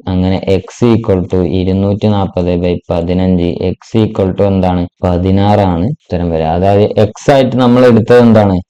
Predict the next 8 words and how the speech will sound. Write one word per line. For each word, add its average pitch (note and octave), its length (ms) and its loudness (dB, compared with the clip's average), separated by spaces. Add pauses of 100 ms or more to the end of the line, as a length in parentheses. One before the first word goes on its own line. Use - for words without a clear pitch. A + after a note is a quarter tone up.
(140)
മുതിർന്നവരാണ്. G2 920 2
അപ്പം F#2 340 -2
മുതിർന്നവരെ G2+ 880 0 (120)
എണ്ണം G#2 640 2 (140)
പതിനാറാണ്. F2+ 760 -2 (140)
ഓപ്ഷൻ G2+ 520 -2 (320)
ബി F2 300 0
ആണ്. F#2 340 -2